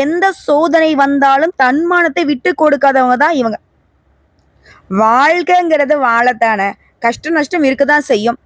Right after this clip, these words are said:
அதுக்குன்னு விட்டுட்டு போயிட முடியுமா? மத்தவங்களே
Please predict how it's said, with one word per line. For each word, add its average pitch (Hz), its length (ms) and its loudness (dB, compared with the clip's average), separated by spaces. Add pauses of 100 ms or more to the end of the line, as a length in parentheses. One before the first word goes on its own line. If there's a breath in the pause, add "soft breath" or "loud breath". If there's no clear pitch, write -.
(160)
அதுக்குன்னு 339 440 0 (340 soft breath)
விட்டுட்டு 294 360 -2
போயிட 277 280 2
முடியுமா? 214 300 -2 (1500)
மத்தவங்களே 311 540 2